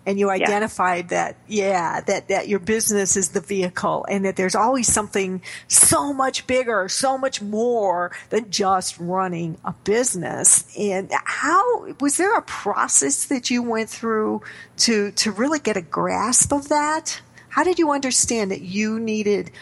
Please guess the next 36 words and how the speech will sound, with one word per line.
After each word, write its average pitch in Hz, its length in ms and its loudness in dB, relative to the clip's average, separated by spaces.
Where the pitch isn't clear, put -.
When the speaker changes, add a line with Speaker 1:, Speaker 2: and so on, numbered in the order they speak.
Speaker 1:
for, - 320 0
for 202 160 -2
your 180 340 0
satisfaction, 202 800 0
you 196 160 0
needed 202 360 -2
to 180 100 0
jumpstart, 185 580 0
you 196 120 -4
needed 202 240 0
to 185 120 -4
ignite 175 600 0
ten 185 300 -2
thousand 175 400 -2
businesses? - 840 2
Speaker 2:
Well, 330 340 4
you 285 160 2
know, 294 240 4
it 311 200 0
was 294 240 2
a 285 120 2
matter 302 360 2
of - 160 -4
putting 277 340 0
myself 233 640 2
into 214 680 -2
my, 202 240 2
my 208 220 2
own 339 180 2
training 180 400 0
and 175 100 -2
development, 175 640 0
you 180 80 0
know, 185 80 2
which 196 160 0
I've 180 160 0